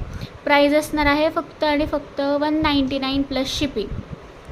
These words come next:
स्क्रीनशॉट घ्यायचा आहे तुम्हाला कोणता पीस आवडेल त्याचा. ह्याच्यामध्ये तुम्ही बघू शकता ट्रायंगल शेपमध्ये पण आहे. ज्यांना कुणाला ट्रायंगल शेप आवडला असेल, त्यांनी ह्याचा स्क्रीनशॉट घ्यायचा आणि WhatsApp-ला शेअर करायचा आहे. स्क्रीनवर नंबर दिलेला आहे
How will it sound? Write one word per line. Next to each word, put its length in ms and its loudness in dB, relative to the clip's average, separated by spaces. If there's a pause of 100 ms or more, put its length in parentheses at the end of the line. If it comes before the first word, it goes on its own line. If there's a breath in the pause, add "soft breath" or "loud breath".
(480 loud breath)
स्क्रीनशॉट 500 0
घ्यायचा 340 2
आहे 160 2
तुम्हाला 280 2
कोणता 360 2
पीस 280 -2
आवडेल 340 0
त्याचा. 260 0
ह्याच्यामध्ये 580 4 (360)
तुम्ही 140 4
बघू 220 4
शकता 280 0
ट्रायंगल 460 4
शेपमध्ये 500 2
पण 180 0
आहे. 240 0 (460 loud breath)
ज्यांना 200 4
कुणाला 300 4
ट्रायंगल 400 4
शेप 200 2
आवडला 320 6
असेल, 260 0
त्यांनी 180 2
ह्याचा 220 0
स्क्रीनशॉट 420 -4
घ्यायचा 320 -2
आणि 120 -2
WhatsApp-ला 480 -2
शेअर 220 -2
करायचा 420 -2
आहे. 80 0
स्क्रीनवर 500 0
नंबर 360 0
दिलेला 360 -2
आहे 220 0